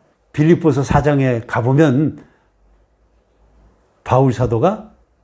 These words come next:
아페코라고 하는 말을 써요. 내가 모든 걸 가지고 있다. 아포에코라는 말에,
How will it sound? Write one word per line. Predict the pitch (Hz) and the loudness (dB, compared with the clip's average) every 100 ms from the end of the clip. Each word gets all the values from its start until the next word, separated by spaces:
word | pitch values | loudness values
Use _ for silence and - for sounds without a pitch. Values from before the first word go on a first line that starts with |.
| _ _ _ _ _ _ _ - _ _ _ _ _ _ | _ _ _ _ _ _ _ -20 _ _ _ _ _ _
아페코라고 | - 156 - 240 196 247 262 226 196 175 | -2 0 2 2 2 2 4 4 2 0
하는 | 160 147 | -2 -2
말을 | 139 123 | -2 -4
써요. | - 101 90 _ _ _ _ _ _ _ _ _ _ _ _ _ - | -8 -12 -12 _ _ _ _ _ _ _ _ _ _ _ _ _ -8
내가 | 143 180 226 | 0 4 4
모든 | 185 226 269 | 4 4 4
걸 | 269 | 2
가지고 | - 175 202 233 | 0 -2 -2 -2
있다. | 180 196 220 123 - - | -2 -2 -2 -4 -10 -2
아포에코라는 | 147 - 247 208 160 - 262 220 175 170 | -2 0 4 4 2 0 4 4 2 0
말에, | 143 131 208 - | -2 -2 -4 -6